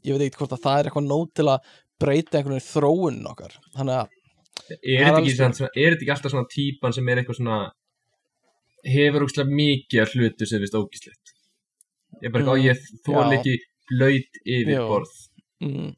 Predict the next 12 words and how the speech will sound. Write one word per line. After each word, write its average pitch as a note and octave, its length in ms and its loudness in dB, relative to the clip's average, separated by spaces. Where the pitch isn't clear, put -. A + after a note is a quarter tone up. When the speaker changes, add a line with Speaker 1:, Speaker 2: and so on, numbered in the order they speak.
Speaker 1:
einmitt. C#3 400 -4
Og C#3 60 0
þetta D3 180 0
er, E3 100 -2
Speaker 2:
Mhm. D3 260 0
Speaker 1:
það D3+ 100 2
er D#3 80 4
oft - 140 -4
talað E3+ 300 2
um, D#3 140 -4
um, D3+ 360 0
og D3 180 0